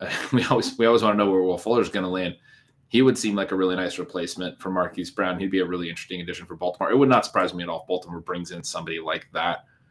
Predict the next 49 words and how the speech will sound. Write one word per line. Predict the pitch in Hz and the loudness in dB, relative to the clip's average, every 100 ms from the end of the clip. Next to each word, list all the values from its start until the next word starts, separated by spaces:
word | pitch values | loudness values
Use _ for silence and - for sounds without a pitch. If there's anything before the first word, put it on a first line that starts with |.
| _ _ _ _ _ _ 101 | _ _ _ _ _ _ 2
But | 107 | 6
I | 107 | 8
was | 101 - | 6 2
essentially | 98 - 131 123 110 101 | -4 2 4 4 2 2
implying | 87 110 107 98 92 | 2 4 4 4 2
that | 98 | 4
Wallace | 110 107 | 4 4
might | 110 101 | 2 0
be | 95 | 2
an | |
interesting | 101 95 90 98 92 | 0 0 -2 0 2
guy | 95 | 2
to | 90 | 2
tack | 104 95 101 | 2 2 0
on | 95 | -2
at | |
the | 92 | -2
very | 90 120 117 | 2 6 6
last | 101 98 - | 6 2 2
round | 101 98 87 _ _ _ _ _ _ - 117 | 2 2 -2 _ _ _ _ _ _ -4 0
in | 101 | 2
drafts | 101 92 107 | 2 2 2
now. | 110 104 95 | 4 4 2
And | 87 _ _ - - | -2 _ _ -8 4
if | 151 151 | 4 6
that | 127 107 | 4 4
doesn't | 113 107 98 | 4 4 2
happen | - 127 - 98 | 4 4 4 -2
and | 98 | -4
we | |
start | 95 117 107 | 0 0 0
to | |
hear | 95 104 | 0 0
these | 92 | 0
positive | - 107 101 92 87 | 4 4 4 0 -4
reports, | - 113 - | 0 0 2
I | - | 0
can | 131 | 2
definitely | 92 117 110 90 | 2 2 0 -4
see | - 175 180 107 | -2 0 2 2
a | 92 | 2
scenario | - 101 95 87 82 82 73 71 _ _ _ _ _ _ _ _ _ _ - | 0 -2 0 0 0 -2 -4 -8 _ _ _ _ _ _ _ _ _ _ -2
where | 95 | 0
we're | 101 98 | 2 4
talking | 117 104 90 | 4 4 0
about | 82 80 | -2 -4
Wallace | 67 62 - - - | -4 -8 -8 -10 -8
in | 95 90 | -6 -6
this, | 82 78 - - | -6 -8 -8 -10